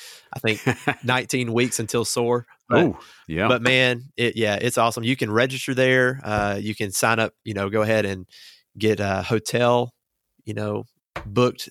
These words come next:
Speaker 1: through that site. Um, and so it's, it's pretty powerful. But yeah, I encourage anybody to go check that out. Um, and Dan, just to, not to, to take too much more time, but just to say this, that I know that there's gonna be people listening to this that they're trying to figure out their summers. You know, you're, you're a youth leader and you're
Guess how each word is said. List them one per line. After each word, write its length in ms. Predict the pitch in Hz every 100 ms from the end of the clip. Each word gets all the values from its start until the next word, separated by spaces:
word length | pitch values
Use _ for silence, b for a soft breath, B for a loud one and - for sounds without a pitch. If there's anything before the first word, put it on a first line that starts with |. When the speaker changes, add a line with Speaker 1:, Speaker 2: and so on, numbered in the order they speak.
| -
Speaker 1:
through 200 | 117 113
that 200 | 113 -
site. 640 | - 113 113 113 - - -
Um, 460 | 101 98 98 95 113
and 160 | 104
so 260 | - 101 98
it's, 340 | 104 - - -
it's 160 | 107
pretty 220 | - 104
powerful. 360 | - 98 95 95
But 140 | 98
yeah, 160 | 101 110
I 80 | 131
encourage 320 | 110 110 101
anybody 280 | 110 110 104
to 80 | 104
go 40 |
check 260 | - 110 -
that 140 | 104
out. 300 | 104 104 - B B B B -
Um, 420 | 104 98 95 92 _ -
and 140 | 127
Dan, 260 | 139 139 123
just 220 | 147 -
to, 300 | 113 104 95 143 - _ _ _ -
not 240 | 117 117
to, 180 | 117 107
to 140 | -
take 220 | - 117 107
too 120 | 117
much 200 | 107 - -
more 180 | 113 107
time, 340 | - 117 117
but 120 | 104
just 160 | 107 120
to 40 | 113
say 240 | - 107
this, 320 | 101 107 101
that 180 | 104 95 B B B -
I 140 | 139
know 240 | 123 117 113
that 180 | 98
there's 160 | - 113
gonna 120 | 117
be 100 | 107
people 300 | - - 104
listening 260 | 104 - 101
to 80 | 101
this 140 | 98
that 180 | 101 95 B B B B
they're 120 | 127
trying 220 | 139 123
to 60 | 107
figure 320 | - 110 107
out 140 | 107 110
their 120 | 107
summers. 440 | - 107 113 113
You 60 | 104
know, 80 | 101
you're, 280 | 104 110 107
you're 200 | 104 104
a 40 |
youth 260 | 101 110 110
leader 260 | 113 113
and 80 | 101
you're 120 | 101